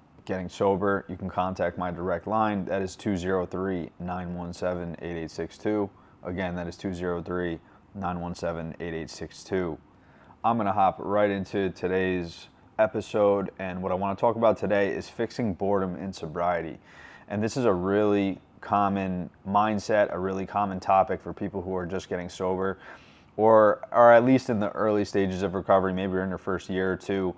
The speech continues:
and you're just bored. You're bored with life. You don't know what to do with your time. And first, I kinda wanna touch on what boredom really is. Boredom is a mindset.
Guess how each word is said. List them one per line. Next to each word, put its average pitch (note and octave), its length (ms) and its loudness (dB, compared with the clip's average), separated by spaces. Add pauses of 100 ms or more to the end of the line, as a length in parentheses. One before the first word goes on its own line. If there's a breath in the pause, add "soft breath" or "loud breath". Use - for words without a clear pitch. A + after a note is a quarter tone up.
(520 loud breath)
and F#2+ 320 -2
you're F#2+ 120 0
just F2 200 -4
bored. F#2+ 320 2
You're E2 120 -6
bored F2+ 240 -2
with F2 100 -12
life. F#2+ 380 0
You E2+ 80 -6
don't F#2 100 -6
know F#2+ 80 -6
what F#2+ 160 -6
to F2 60 -10
do F2+ 120 -6
with F2+ 140 -6
your D#2+ 80 -8
time. G2+ 520 -2 (540 soft breath)
And F#2+ 460 -4 (580)
first, A#2+ 320 2
I G#2 60 6
kinda A2 220 2
wanna G2+ 220 2
touch - 300 0
on F2+ 440 -2
what G2 320 0
boredom F#2 420 0
really F#2 280 -2
is. G2+ 440 -4 (460 loud breath)
Boredom B2 320 6
is A2+ 100 0
a G2+ 60 0
mindset. F2+ 640 -4